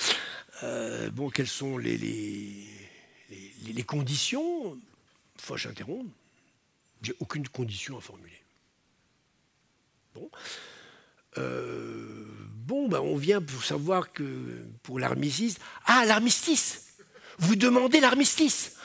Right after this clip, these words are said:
Ah, d'accord. Et il sort de sa poche et il lit le texte. <laughs> Vous voyez, c'est un, important,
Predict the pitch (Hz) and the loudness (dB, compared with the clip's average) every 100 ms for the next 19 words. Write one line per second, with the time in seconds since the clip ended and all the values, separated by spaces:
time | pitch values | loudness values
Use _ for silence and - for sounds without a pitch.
0 | - - 269 247 262 214 151 135 262 208 | 2 6 6 8 6 6 4 6 6 6
1 | 156 143 160 240 - 147 143 139 135 - | 6 6 6 6 6 4 6 6 4 0
2 | - - - 740 - - - 240 - - | -4 -4 0 0 4 4 4 2 6 4
3 | - - - - - 254 233 - - - | 4 -8 -8 4 6 6 2 -4 -6 6
4 | 190 202 - - - 156 240 320 226 | 8 8 2 -6 0 2 4 4 4